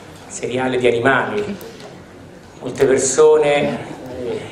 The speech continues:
cani e gatti soprattutto, che sono più malleabili dei cani alcune volte, anche perché li chiudi in casa, eh,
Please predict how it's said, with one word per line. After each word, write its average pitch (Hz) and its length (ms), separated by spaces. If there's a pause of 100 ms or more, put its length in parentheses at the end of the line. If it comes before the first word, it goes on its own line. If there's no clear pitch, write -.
(460)
cani 143 580
e 113 120
gatti 120 500
soprattutto, 123 840 (320)
che - 80
sono 127 240
più 123 140
malleabili 113 560
dei 110 140
cani 107 220
alcune 110 340
volte, 107 580 (1300)
anche 104 180
perché - 240
li 120 120
chiudi 113 200
in 117 80
casa, 117 640 (800)
eh, - 560